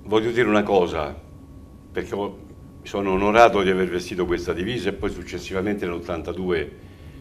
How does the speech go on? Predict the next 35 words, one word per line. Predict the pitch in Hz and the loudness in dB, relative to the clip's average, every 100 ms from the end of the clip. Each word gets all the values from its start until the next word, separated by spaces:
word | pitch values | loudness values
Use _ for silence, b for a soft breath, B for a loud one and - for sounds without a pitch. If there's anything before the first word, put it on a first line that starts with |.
| B - | B -12
insieme | 87 104 90 | -4 0 2
a | |
questo | 82 92 85 | 0 -4 -4
gruppo | 90 98 98 | -4 -4 -4
di | 87 | -2
amici, | 90 101 87 | 0 -2 -2
aprire | 87 87 90 85 85 85 - - - - - | -2 -2 -2 0 -2 -6 -16 -18 -20 -20 -10
la | 95 | -8
sede | - 107 92 | -4 -4 -2
della | 90 85 | -2 -2
Protezione | 87 87 101 90 | -4 -6 -4 -4
Civile | 101 113 95 | -4 -6 -6
e | |
rimanerci | 87 92 98 - 92 78 - B B B B - | -4 -4 -4 -6 -6 -8 -10 B B B B -8
per | 104 | -4
un | 104 | -2
totale | 104 107 107 | 0 2 2
di | 95 | 2
quarantadue | 92 95 87 101 92 92 | 2 2 2 -2 2 4
anni | 85 80 82 | 4 2 -2
fra | 82 87 | -4 -4
pompieri | 92 87 98 90 90 90 | -4 -2 -2 -2 -4 -6
e | 90 | -8
Dipartimento | 85 85 85 90 85 85 | -8 -8 -6 -4 -4 -6
Protezione | 80 76 69 | -12 -12 -12
Civile. | 62 50 - B B B B B - | -12 -14 -16 B B B B B -2
La | 101 | 0
storia | - - 170 156 110 92 76 62 | 0 4 8 10 8 2 -2 -4
dei | 87 | -2
Vigili | 95 117 98 90 | -2 -4 -6 -6
del | 87 | -6
Fuoco | - 113 117 117 123 - - | -6 -4 -4 -6 -10 -12 -16
in | 92 | -16
questo | 85 104 - | -10 -10 -8
paese, | - 85 80 73 85 | -8 -8 -8 -10 -10